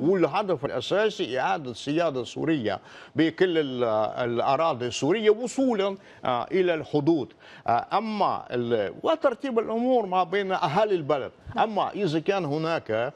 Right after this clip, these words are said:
آه، مخاوف التركية وإلى آخره، فهناك يجب لجوء إلى الاتفاقات السابقة الموجودة.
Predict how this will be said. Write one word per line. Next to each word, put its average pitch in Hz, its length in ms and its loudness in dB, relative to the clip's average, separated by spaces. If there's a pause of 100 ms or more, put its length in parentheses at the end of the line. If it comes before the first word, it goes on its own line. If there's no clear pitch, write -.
(300)
آه، 107 180 0
مخاوف 143 680 0
التركية 139 600 -2
وإلى 113 440 -2
آخره، 165 540 -2 (240)
فهناك 165 560 2
يجب 165 360 2
لجوء 160 640 0
إلى 190 220 2
الاتفاقات 175 1000 0
السابقة 160 920 -2
الموجودة. 107 760 -4